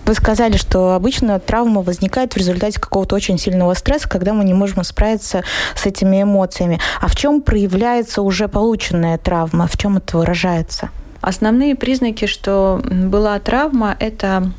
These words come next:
Speaker 2: повышенная раздражительность, вообще эмоциональная, ну, такая чувствительность, да, когда человек очень ярко эмоционально реагирует на такие обычные, не очень значимые события.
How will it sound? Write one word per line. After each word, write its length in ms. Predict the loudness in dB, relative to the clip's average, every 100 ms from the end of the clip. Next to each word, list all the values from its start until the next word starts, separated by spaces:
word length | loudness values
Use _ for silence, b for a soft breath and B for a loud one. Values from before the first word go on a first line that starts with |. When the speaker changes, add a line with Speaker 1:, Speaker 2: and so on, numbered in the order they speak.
| -2
Speaker 2:
повышенная 580 | 0 0 0 0 0
раздражительность, 1080 | 0 -2 0 0 -2 -4 0 2 0 -4 -10 -12 -2
вообще 360 | -2 0 0 2
эмоциональная, 880 | 0 0 0 2 2 2 2 0 -2
ну, 80 | -2
такая 260 | -2 -2 -2
чувствительность, 840 | -4 -4 -2 -2 -2 0 0 0
да, 140 | -2
когда 420 | 0 -2 0 -2 -2
человек 600 | -2 0 2 0 -2 -2
очень 280 | -2 -2 0
ярко 340 | 0 -2 -4
эмоционально 640 | -4 -2 0 2 4 2
реагирует 640 | 0 -2 0 0 0 -2
на 200 | 0 -2
такие 480 | -2 -4 -2 0 2
обычные, 600 | 0 -2 -4 -4 -2 0
не 120 | 0 0
очень 240 | 0 -2
значимые 540 | 0 0 0 -2 -2
события. 680 | -2 0 0 0 -2 -4 -4